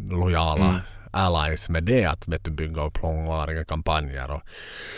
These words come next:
Speaker 2: Ja.
Speaker 1: olika workshops och clinics och, och hela den delen,
Speaker 2: Precis.
Speaker 1: och kunna variera mellan gitarrister och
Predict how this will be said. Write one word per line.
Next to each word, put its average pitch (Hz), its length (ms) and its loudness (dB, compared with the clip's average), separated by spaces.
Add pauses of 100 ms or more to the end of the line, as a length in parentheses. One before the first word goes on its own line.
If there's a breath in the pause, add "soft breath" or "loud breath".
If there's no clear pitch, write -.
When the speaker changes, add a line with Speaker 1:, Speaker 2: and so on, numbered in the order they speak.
(280 loud breath)
Speaker 2:
Ja. 240 320 6
Speaker 1:
olika 135 320 6
workshops 85 760 4
och 82 100 0
clinics 82 560 0
och, 80 140 2 (240 loud breath)
och 85 140 -2
hela 82 160 4
den 82 220 2
delen, 78 180 2
Speaker 2:
Precis. 78 180 2
Speaker 1:
och - 160 2
kunna 80 120 -2
variera 80 500 0
mellan 80 280 -2
gitarrister 85 680 -2
och 85 140 0